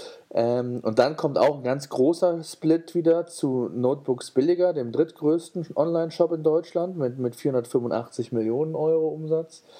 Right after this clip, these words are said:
Und auf Platz vier folgt schon mit vierhundertelf Millionen Zalando. Und ich glaube, dass Zalando, ähm, in, in diesem Jahr, also in zweitausenddreizehn, einen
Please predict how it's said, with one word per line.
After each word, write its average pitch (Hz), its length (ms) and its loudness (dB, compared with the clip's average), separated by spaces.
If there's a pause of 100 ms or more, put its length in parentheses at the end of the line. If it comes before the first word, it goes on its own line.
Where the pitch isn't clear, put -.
(380)
Und 123 120 4
auf 131 120 4
Platz - 280 -2
vier 160 180 4
folgt 147 500 0
schon 135 360 0
mit 120 180 -2
vierhundertelf 131 760 0
Millionen 120 400 0
Zalando. 104 580 0 (1600)
Und 120 320 2
ich 120 140 -10
glaube, 143 580 4
dass 143 380 -4
Zalando, 151 840 2 (380)
ähm, 127 440 2
in, 123 300 -2
in 123 220 -4
diesem 156 320 0
Jahr, 135 320 4
also 117 140 0
in 113 100 -4
zweitausenddreizehn, 123 1500 0
einen 110 360 0